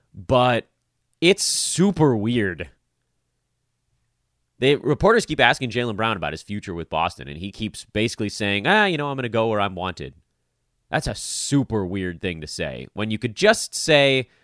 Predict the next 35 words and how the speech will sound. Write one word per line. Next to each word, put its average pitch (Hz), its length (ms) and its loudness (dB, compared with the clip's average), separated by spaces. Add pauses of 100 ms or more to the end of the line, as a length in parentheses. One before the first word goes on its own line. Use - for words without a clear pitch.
(380)
"Yeah, 226 200 6
looking 196 260 2
forward 196 260 4
to 185 60 4
free 180 240 4
agency. 175 400 2
Think 117 160 -2
it 113 80 -8
should 127 80 -10
be 135 80 2
a 139 80 4
lot 131 200 4
of 135 60 0
fun. 151 320 6
I've 120 140 4
had 107 160 4
a 107 80 2
great 104 280 0
time 120 220 2
here 123 140 0
in 113 100 -2
Boston. 131 460 4
We'll 139 100 0
see 131 180 -4
what 127 120 -2
the 120 80 -12
future 151 280 -8
brings." 78 440 -6 (520)
Just - 220 -6
make 151 220 4
it 131 100 -6
sound 127 400 -2
optimistic. 95 800 -2
Even 175 200 -2
if, - 140 0